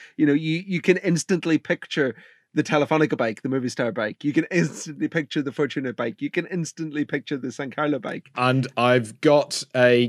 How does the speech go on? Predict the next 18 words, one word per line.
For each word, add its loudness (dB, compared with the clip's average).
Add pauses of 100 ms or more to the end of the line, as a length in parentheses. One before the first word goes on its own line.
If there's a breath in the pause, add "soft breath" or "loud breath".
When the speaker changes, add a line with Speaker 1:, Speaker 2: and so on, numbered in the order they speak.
Speaker 2:
kind -2
of 0
fridge -2
magnet, -2
something 0
or 6
other, 8
that 4
was -2
a 2
freebie 4
in 2
the 0
family 2
pack -6
San -4
Carlo -2
crisp -4